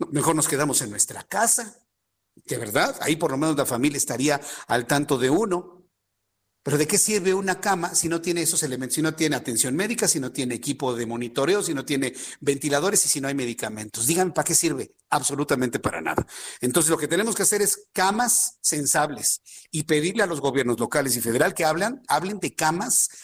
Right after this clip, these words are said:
con todo el equipamiento. Yo lo digo aquí porque sé perfectamente bien que los pseudo reporteros que se van a la mañanera de López Obrador, el de la corbatita y toda esa bola de de, de personas que nada más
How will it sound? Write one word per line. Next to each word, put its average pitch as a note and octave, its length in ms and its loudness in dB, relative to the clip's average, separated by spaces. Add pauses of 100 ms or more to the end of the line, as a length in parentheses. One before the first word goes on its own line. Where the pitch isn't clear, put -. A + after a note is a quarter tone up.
(140)
con D#3+ 360 0
todo G3+ 300 2
el F#3 80 0
equipamiento. A#2 840 -4 (1080)
Yo E3+ 240 2
lo A3+ 100 2
digo F3+ 260 0
aquí - 680 -4
porque C3+ 240 0
sé G3+ 160 2
perfectamente D#3+ 640 -2
bien D3+ 180 0
que D3+ 120 -2
los B2+ 340 0
pseudo D3+ 380 2
reporteros E3 500 0
que D3+ 100 -4
se C#3 120 2
van D#3+ 180 2
a D3+ 60 2
la C3 80 0
mañanera A#2+ 520 2
de A#2+ 100 2
López B2+ 320 2
Obrador, A2 360 -2
el A#2 120 -6
de - 180 -18 (340)
la - 180 -2
corbatita C3 640 0
y B2+ 60 2
toda D3 180 2
esa C3+ 160 0
bola C3 280 0
de G#2 180 -10 (1040)
de, G#2 560 -2
de B2 160 -2
personas C#3+ 480 0
que C3+ 100 -8
nada C#3 220 -4
más C#3 300 -2